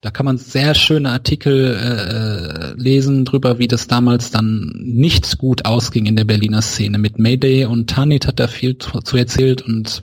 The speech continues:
Wolle X D P oder D X P, die sich dann gehasst haben, weil der eine Woche vorher eigentlich auch einen Rave hatte und dann, das ist nicht gut ausgegangen mit Mayday damals. Mhm. Großer Zank.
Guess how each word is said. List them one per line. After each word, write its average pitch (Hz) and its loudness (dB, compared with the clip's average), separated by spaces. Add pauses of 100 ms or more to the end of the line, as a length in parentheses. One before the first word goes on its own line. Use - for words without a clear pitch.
Wolle 127 2
X - -10
D 120 2
P 143 2
oder 113 -2 (180)
D 123 0
X - -4
P, 131 2 (480)
die 120 -2
sich 113 2
dann 120 0
gehasst 120 -2
haben, 143 0
weil 127 2
der 123 2
eine 120 -4
Woche 123 0
vorher 143 2
eigentlich 131 -2
auch 131 -4
einen 135 -6
Rave 139 0
hatte 160 -2
und 127 -4
dann, 123 -2
das - -6
ist - -4
nicht 226 0
gut 190 2
ausgegangen 101 -2
mit 95 -2
Mayday 92 0
damals. 95 -4 (680)
Mhm. 110 2 (2250)
Großer 170 2
Zank. - -4